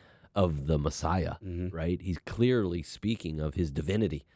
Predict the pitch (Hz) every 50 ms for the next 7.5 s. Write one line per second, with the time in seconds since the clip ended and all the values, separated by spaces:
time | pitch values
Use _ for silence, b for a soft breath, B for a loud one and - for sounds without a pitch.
0 | b b b b b 90 82 - - 113 107 - - 107 98 92 92 87 82 78
1 | 76 - - 87 87 92 101 92 92 87 76 82 80 78 73 - 87 90 92 78
2 | 80 78 - - 76 69 - - - 80 73 - - - - - - - - 85
3 | 85 95 90 87 87 85 90 95 95 - - 92 85 78 76 73 73 - 69 76
4 | 76 73 73 73 73 71 78 - - 85 73 - 82 71 71 - - 87 92 90
5 | 80 73 71 - - - - 87 80 73 69 65 78 78 80 71 69 71 73 82
6 | 90 87 78 78 73 - 87 90 95 95 80 73 - - b b b b b b
7 | b 87 82 - 92 90 87 82 76